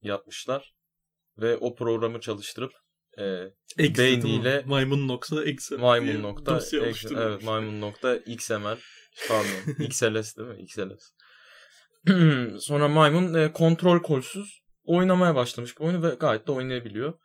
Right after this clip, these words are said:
Speaker 1: Ha, şey çok ilginç. Hala eli, ikinci elini bu sefer,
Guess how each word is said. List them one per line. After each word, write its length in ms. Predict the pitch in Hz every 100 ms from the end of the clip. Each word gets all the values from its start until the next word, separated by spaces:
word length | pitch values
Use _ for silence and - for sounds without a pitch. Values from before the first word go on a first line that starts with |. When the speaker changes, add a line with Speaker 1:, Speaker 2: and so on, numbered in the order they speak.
| _ _
Speaker 1:
Ha, 80 | 147
şey 220 | 139 165
çok 220 | 160 147 120
ilginç. 400 | 120 190 - _ _ _
Hala 520 | 185 165 151 185 247 _ _ _ _ _ _ _ -
eli, 200 | 127 139
ikinci 460 | - 143 160 156 165
elini 260 | 165 160
bu 60 | 151
sefer, 380 | 151 147 175